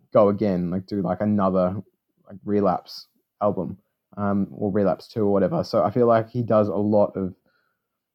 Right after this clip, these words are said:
um, produces a lot of content for each album, and I feel like this was no exception. Um, in terms of whether it was planned or not, there were hints,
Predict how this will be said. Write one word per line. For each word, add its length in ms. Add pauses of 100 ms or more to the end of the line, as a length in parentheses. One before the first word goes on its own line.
(100)
um, 420 (500)
produces 380
a 40
lot 120
of 80
content 520
for 120
each 140
album, 380
and 360 (460)
I 80
feel 260
like 420 (540)
this 300
was 260
no 200
exception. 600 (220)
Um, 420 (300)
in 80
terms 200
of 60
whether 240
it 80
was 120
planned 420
or 60
not, 240 (320)
there 100
were 160
hints, 600